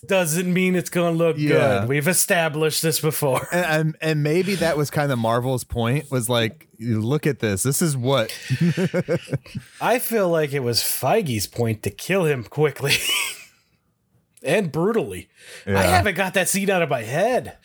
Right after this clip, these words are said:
Speaker 1: <laughs>
Speaker 2: It was a oh shit moment for sure in every theater, I bet. I, I just,
Speaker 1: Oh.
Speaker 2: 'cause that was a gruesome, gruesome one. I was just
Speaker 1: Honestly,
Speaker 2: like,
Speaker 1: I
Speaker 2: "Damn."
Speaker 1: feel like that was the most brutal out of everyone.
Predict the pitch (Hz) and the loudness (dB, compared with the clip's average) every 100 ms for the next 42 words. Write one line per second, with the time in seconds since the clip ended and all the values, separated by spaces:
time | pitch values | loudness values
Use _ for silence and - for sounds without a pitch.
0 | - - - - - - 123 165 185 202 | -16 -14 -14 -8 -8 -4 -2 0 0 0
1 | 151 123 135 143 - - 156 117 110 107 | -2 0 0 0 0 0 0 0 0 0
2 | 107 117 107 135 113 98 101 - 131 113 | 0 -2 -2 0 2 0 -2 0 0 2
3 | 113 110 110 98 90 85 98 87 73 - | -2 0 2 2 2 0 0 0 -2 -8
4 | _ - 110 113 110 104 185 180 160 131 | _ -2 -2 2 0 2 2 2 0 -6
5 | - - - 160 131 156 185 190 151 131 | -14 -14 -2 -2 0 0 0 0 0 -2
6 | 104 120 127 127 123 113 110 104 - 123 | 0 0 0 0 0 0 0 -2 -2 -2
7 | 120 117 107 101 92 90 - _ - _ | 2 2 2 2 2 0 -4 _ -20 _
8 | - - _ _ - 113 123 165 208 - | -20 -20 _ _ -2 0 2 2 2 2
9 | - 196 - - 180 175 151 165 160 139 | 2 2 4 2 2 2 2 0 0 0
10 | 160 160 147 123 147 226 202 156 147 127 | 0 0 -2 -4 -2 0 2 0 0 -2
11 | 120 214 170 104 101 - 139 | -2 0 0 -2 -2 0 -2